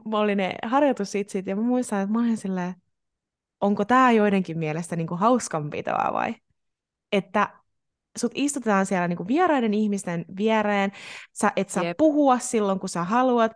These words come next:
Speaker 1: sä et saa käydä vessassa silloin, kun sä haluat, sä et saa tehdä mitä-, ja sit siellä on jotain ihan velkaisia, tiedätkö, niinku,
Speaker 2: Aha.
Speaker 1: ää, ryyppy-,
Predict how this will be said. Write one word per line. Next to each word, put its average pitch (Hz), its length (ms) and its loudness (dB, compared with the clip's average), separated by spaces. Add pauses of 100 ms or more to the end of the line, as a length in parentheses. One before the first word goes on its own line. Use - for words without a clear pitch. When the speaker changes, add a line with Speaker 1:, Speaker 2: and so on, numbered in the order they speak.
(260)
Speaker 1:
sä 247 100 -2
et 240 80 -2
saa 208 100 -4
käydä 156 280 -4
vessassa 247 500 -2
silloin, 202 240 0
kun 196 80 -6
sä 190 140 -2
haluat, 185 380 -2 (300)
sä 262 80 0
et 254 60 -4
saa 240 80 -10
tehdä 247 160 0
mitä-, 285 360 2
ja 233 60 -2
sit 302 140 -2
siellä 285 200 0
on 226 60 2
jotain 214 220 -2
ihan 262 220 0
velkaisia, 214 500 0
tiedätkö, 165 280 -6
niinku, 160 520 -2 (340)
Speaker 2:
Aha. 285 200 0
Speaker 1:
ää, 160 420 0
ryyppy-, 233 480 4